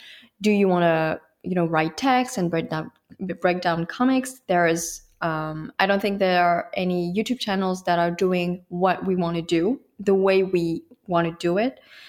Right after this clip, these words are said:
So what do you think? And I thought that was a great idea. So we started that in December, I, November. I think that we started shooting the, the first episodes in November,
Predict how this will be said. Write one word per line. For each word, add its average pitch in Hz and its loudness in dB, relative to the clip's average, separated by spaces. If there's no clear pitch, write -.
So - -2
what 170 2
do 180 4
you 220 4
think? 330 0
And 175 4
I 175 4
thought 170 2
that 156 -2
was 160 -6
a 160 -6
great 156 -6
idea. 240 0
So 151 -2
we 220 0
started 151 0
that 214 0
in 196 0
December, 180 0
I, - -2
November. 180 0
I 175 0
think 190 -2
that 180 0
we 175 -2
started 175 -2
shooting 180 0
the, 160 0
the 170 -2
first 175 -2
episodes 165 -2
in 175 -2
November, 185 0